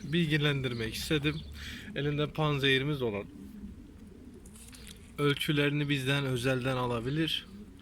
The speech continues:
Bunu unutacaksınız ya. Yani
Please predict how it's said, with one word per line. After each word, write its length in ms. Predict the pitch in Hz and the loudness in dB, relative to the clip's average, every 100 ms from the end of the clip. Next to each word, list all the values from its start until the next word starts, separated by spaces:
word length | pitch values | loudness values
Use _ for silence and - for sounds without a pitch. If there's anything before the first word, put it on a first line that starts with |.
| - - - 165 | -14 -12 -8 0
Bunu 180 | 226 | 4
unutacaksınız 960 | 220 226 202 214 214 214 - 135 110 104 | 4 4 4 4 6 2 0 -2 -2 0
ya. 200 | 143 175 - | 0 -2 -4
Yani 380 | 147 143 143 147 | 0 2 2 0